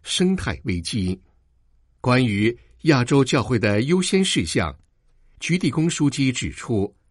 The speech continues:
在亚洲的剧烈移民浪潮，催促在许多国家投以睦邻关切。此外，对人性尊严的保护，在很多国家是首要之务。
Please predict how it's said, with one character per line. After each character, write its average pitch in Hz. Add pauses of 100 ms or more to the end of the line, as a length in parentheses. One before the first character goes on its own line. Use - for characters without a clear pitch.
(360)
在 135 (100)
亚 180
洲 131
的 90 (180)
剧 190
烈 123
移 107
民 117
浪 113
潮， 80 (480)
催 202
促 117 (160)
在 127
许 -
多 175
国 107
家 117 (200)
投 135
以 92
睦 147
邻 87
关 110
切。 104 (640)
此 -
外， 90 (500)
对 135
人 120
性 185
尊 190
严 131
的 139
保 80
护， 95 (440)
在 117
很 98
多 151
国 101
家 113 (140)
是 -
首 90
要 104
之 98
务。 92